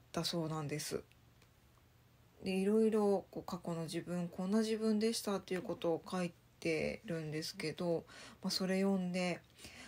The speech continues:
あー、私と似てるなってずっと思ってて、で、みっちゃん先生自身、若い時、二十代の時に、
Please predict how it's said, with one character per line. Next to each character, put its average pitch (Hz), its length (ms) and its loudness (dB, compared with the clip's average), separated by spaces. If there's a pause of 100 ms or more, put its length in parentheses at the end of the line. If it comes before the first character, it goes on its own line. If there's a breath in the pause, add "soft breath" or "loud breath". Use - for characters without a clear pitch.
(140)
あ 170 300 0
ー、 160 60 0
私 175 280 0
と 190 120 -4
似 180 140 2
て 208 140 4
る 208 120 4
な 220 260 6
っ 220 60 0 (160)
て 175 360 2 (100)
ず 185 100 -4
っ 170 40 -4
と 220 200 4
思 226 200 4
っ - 20 -6
て 190 200 0
て、 160 380 0 (360)
で、 185 240 0 (560 loud breath)
み 202 80 4
っ - 20 -6
ち 233 100 4
ゃ 226 40 6
ん 220 40 2
先 226 180 2
生 220 200 4
自 180 120 -2
身、 180 380 -4 (1400)
若 180 320 0
い 165 80 0
時、 156 340 -8
二 160 180 -4
十 202 220 4
代 170 160 0
の 160 100 -6
時 175 340 -6
に、 247 260 0